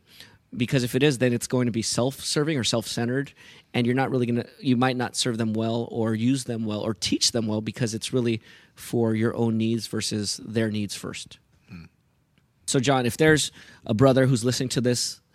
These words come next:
Speaker 1: um, interview and they're never, they've never been trained formally or in any structured way, and they're looking to train for pastoral ministry, what's your call to them? What's your main thing you wanna let them know?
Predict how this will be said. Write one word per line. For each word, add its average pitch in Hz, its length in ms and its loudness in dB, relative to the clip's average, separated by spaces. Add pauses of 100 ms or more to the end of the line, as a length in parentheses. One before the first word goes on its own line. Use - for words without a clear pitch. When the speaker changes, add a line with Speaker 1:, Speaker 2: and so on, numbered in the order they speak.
(400)
Speaker 1:
um, 113 480 -2 (720)
interview 117 460 4
and 117 260 0
they're 117 280 2 (260)
never, 131 280 6
they've 131 200 4
never 151 160 6
been 135 120 6
trained 135 380 0
formally 127 560 0
or 110 240 2
in 117 140 0
any 120 140 0
structured 123 500 0
way, 117 320 0 (360)
and 117 140 2
they're 131 80 6
looking 131 600 2 (200)
to 123 140 0
train 127 360 0
for 117 140 -2
pastoral 117 460 -2
ministry, 110 560 -2 (500)
what's 127 340 4
your 113 420 4 (360)
call 113 200 4
to 98 120 -4
them? 85 240 -4
What's 117 200 -2
your 120 80 2
main 117 640 0 (320)
thing 117 140 -2
you 107 100 0
wanna 107 220 -2
let 107 180 -6
them 107 140 -6
know? 101 180 -6